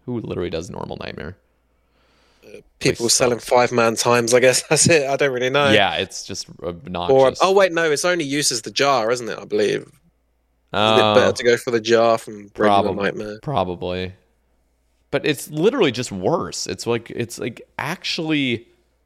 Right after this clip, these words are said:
Speaker 1: it, what's funny is, you know, they were saying we're gonna come out with Fasanis, it's gonna be more difficult. Now, I understand it's probably more difficult than a normal five-man, but if we're comparing solo to solo, oh, Fasanis is actually easier.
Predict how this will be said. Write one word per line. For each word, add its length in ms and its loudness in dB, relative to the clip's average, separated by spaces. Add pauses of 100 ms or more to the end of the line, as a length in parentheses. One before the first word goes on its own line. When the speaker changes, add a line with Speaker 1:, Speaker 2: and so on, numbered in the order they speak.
(1160)
Speaker 1:
it, 140 0
what's 220 2
funny 560 0
is, 360 2
you 80 0
know, 120 2
they 120 0
were 100 0
saying 280 -2
we're 120 -2
gonna 140 -4
come 140 -8
out 160 -6
with 120 -10
Fasanis, 300 -4
it's 120 -8
gonna 140 -8
be 60 -8
more 200 -6
difficult. 540 -6 (720)
Now, 260 2
I 80 4
understand 340 0
it's 100 -6
probably 180 0
more 160 -4
difficult 320 -4
than 140 -4
a 40 -6
normal 340 -4
five-man, 760 -2
but 140 -2
if 160 -4
we're 120 0
comparing 420 -2
solo 440 0
to 120 -8
solo, 640 -2 (120)
oh, 240 2
Fasanis 480 -4
is 220 -8 (140)
actually 460 -2
easier. 540 -14